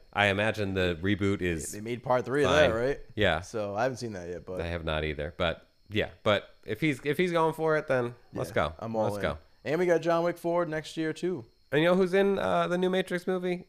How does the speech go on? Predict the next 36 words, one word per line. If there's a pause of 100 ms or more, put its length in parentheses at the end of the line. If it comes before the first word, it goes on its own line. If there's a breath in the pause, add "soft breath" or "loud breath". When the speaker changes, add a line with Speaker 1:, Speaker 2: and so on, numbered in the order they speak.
Speaker 1:
Jonathan
Groff. (180)
Speaker 2:
Jonathan
Groff
is
Speaker 1:
Who
Speaker 2:
in
the
Speaker 1:
I
Speaker 2:
new
Speaker 1:
think
Speaker 2:
Matrix
Speaker 1:
is
Speaker 2:
movie.
Speaker 1:
excellent
in, (340)
I
mean, (180 soft breath)
he's
got
a
very
underrated
but
wonderful
career. (100)
You
all
know
him. (180)
All
of
you. (560)
All
of
you.